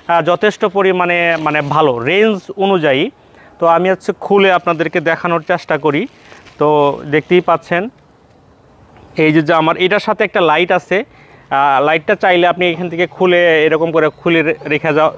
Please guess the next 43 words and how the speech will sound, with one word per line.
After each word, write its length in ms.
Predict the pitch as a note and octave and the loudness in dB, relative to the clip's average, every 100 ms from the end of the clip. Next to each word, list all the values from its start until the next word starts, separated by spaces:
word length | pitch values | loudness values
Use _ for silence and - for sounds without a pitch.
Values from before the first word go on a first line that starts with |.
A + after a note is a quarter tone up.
| - | -4
রাখা 220 | C#3 D#3 | -4 -2
দেওয়া 180 | D3+ D3 | 0 0
যাবে। 300 | D3 D3+ A#3+ - - - - - | 2 2 0 -4 -20 -20 -20 -4
তো 320 | D#3 D#3+ D#3 | 2 2 2
এমনি 260 | E3+ F#3 G3+ | 2 0 0
দেখতেই 300 | F#3+ F3 G3+ | 0 0 0
পাচ্ছেন 340 | G3 - G3 | 0 -2 -2
এখানে 320 | F3+ F#3+ G3 D4 - - - - | 0 0 -2 -4 -12 -20 -20 -8
এই 200 | - D#3 | -2 0
যে 120 | D#3 E3 D#3+ C#3+ - - - - - - - | 2 4 4 0 -4 -14 -20 -20 -20 -14 -2
মোবাইল 260 | D#3+ E3 | 2 2
রাখার 340 | D#3+ D#3 E3 C#3+ | 0 -2 -4 0
জন্য 220 | D3+ D3+ | 0 0
এটা 180 | D3 C#3 | 0 2
রাবারের 420 | C#3+ C#3+ D#3 D#3 | 2 2 2 0
একটা 200 | D3+ D#3+ | 0 -2
প্রোটেকশন 480 | E3 D3 D3 E3 D#3 | -2 -2 -2 -4 -6
এখানে 200 | D3+ D3 | -4 -2
দেওয়া 260 | D3 D3 | 2 2
থাকে, 260 | C3 C3+ D#3 | 0 -2 -2
যাতে 200 | D3 C#3+ | 0 0
করে 140 | C#3+ | 0
মোবাইলটা 420 | C#3+ C3+ C#3+ C#3+ | 0 0 0 0
প্রবলেম 340 | C#3+ C#3 C3 C#3 | 0 0 0 0
না 180 | C#3 B2+ | 0 0
হয়। 220 | B2+ E3 - - - - | 0 0 -4 -18 -20 -12
এই 60 | B2+ | -4
যে 100 | B2+ | -2
এখানে 220 | C3+ C#3+ | 0 0
দেখতেই 320 | C#3 C3+ C#3+ | 0 -2 0
পাচ্ছেন 400 | C3 C#3 - D3 | 0 0 -2 -2
এই 80 | C#3 | 0
যে 140 | B2+ C3+ | 0 0
এই 180 | C#3+ | 2
অংশটাতে। 600 | C#3 C3 C#3 C3 - F#3 D4+ - - - - - - | 2 0 0 -2 0 0 -2 -10 -20 -20 -20 -20 -2
তো 120 | C#3+ | -2
এই 220 | E3 F3 | 2 2
হচ্ছে 500 | F3+ G3 - G3+ G3 | 2 0 -2 0 0
সেলফি 380 | F#3 E3+ D#3 F3 | 0 -2 0 -2
স্টিকটার 920 | - - E3 - - E3 D#3+ D3 B2+ | -4 -2 -2 -2 -2 0 0 0 -2
মেইন 420 | A#2+ C3 D3 D#3 | -2 -2 -2 -2
যে 100 | D3 | 0
অংশটুকু। 720 | D3+ C#3 D3 D#3 D3 D3+ F#3 | 0 0 0 -2 -2 0 0